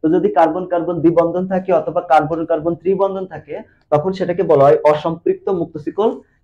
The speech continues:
হাইড্রোকার্বন, অ্যালিফ্যাটিক হাইড্রোকার্বন, ঠিক আছে? যেমন দেখো, এখানে আমরা লিখি সিএইচ two, double bond সিএইচ টু আছে, মনে করো এটা আছে। যদি এটা থাকে, এটাকে কি আছে? কার্বন শিকলের, আমরা কিন্তু প্রথমেই আলোচনা করেছিলাম। দেখো,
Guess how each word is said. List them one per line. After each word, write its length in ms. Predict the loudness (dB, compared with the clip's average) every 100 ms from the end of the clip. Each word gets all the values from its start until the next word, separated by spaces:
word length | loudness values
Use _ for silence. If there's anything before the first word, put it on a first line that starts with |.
| _
হাইড্রোকার্বন, 640 | -4 -2 0 0 -2 -4 -4
অ্যালিফ্যাটিক 520 | -2 -2 -4 -8 -6
হাইড্রোকার্বন, 480 | -6 -4 -6 -8 -10
ঠিক 120 | -8
আছে? 260 | -8 -10 -12 _ _
যেমন 260 | 2 4 4
দেখো, 420 | 2 2 -4 -6 _ _ -6
এখানে 320 | -2 0 0
আমরা 160 | 0
লিখি 440 | 0 -2 -2 -4 -4 -8 -14 -4
সিএইচ 600 | -4 -2 -2 -2 -4 -6
two, 280 | -6 -6 -10 _ _
double 300 | 0 0 2
bond 280 | -2 -4 -6 -12 _
সিএইচ 540 | -8 -4 -2 -4 -4
টু 100 | -4
আছে, 200 | -4 -4
মনে 180 | -4 -4
করো 160 | -2 -2
এটা 200 | 0 -2
আছে। 260 | -4 -12 -20 _ -4
যদি 200 | 2 6
এটা 180 | 6
থাকে, 300 | 4 0 2
এটাকে 420 | 2 2 2 0 2
কি 140 | 2
আছে? 300 | 2 0 -8 _ _ 4
কার্বন 420 | 6 6 2 -2
শিকলের, 600 | -4 2 4 4 2 0
আমরা 220 | -2 -4
কিন্তু 220 | -6 -8
প্রথমেই 380 | -8 -8 -4 -2
আলোচনা 360 | -2 -4 -6 -8
করেছিলাম। 480 | -6 -8 -6 -6
দেখো, 360 | -4 -4 -6 -10